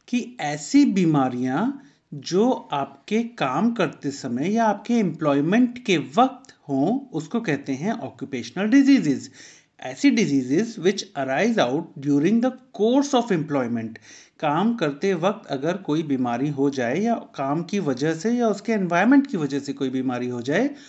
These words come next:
उसको कहते हैं ऑक्यूपेशनल डिजीजेस। अगली चीज़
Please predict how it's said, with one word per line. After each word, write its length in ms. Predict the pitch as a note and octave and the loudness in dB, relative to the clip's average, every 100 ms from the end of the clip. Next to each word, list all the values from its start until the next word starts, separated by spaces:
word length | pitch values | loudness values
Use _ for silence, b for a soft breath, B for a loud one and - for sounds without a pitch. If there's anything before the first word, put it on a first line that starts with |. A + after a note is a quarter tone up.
| B B B G3 | B B B -6
उसको 300 | F#3+ - C#4 | -2 2 2
कहते 320 | F3 D#3+ D3+ | 2 -2 -2
हैं 380 | C#3+ A3 A#3 - | 0 0 -2 -6
ऑक्यूपेशनल 920 | C3+ - D#3+ C#3+ B2 - D#3+ A3 C#4+ - - | -10 -4 -4 -2 -4 -4 0 2 2 -2 -12
डिजीजेस। 720 | B2+ C3 B2+ B2 A2+ G#2 - - _ _ b b b b b b b b b _ | -6 -4 -4 -4 -6 -8 -14 -20 _ _ b b b b b b b b b _
अगली 240 | F#3+ A#3+ C#4 | 2 4 6
चीज़ 400 | C4+ C4+ - | 6 4 0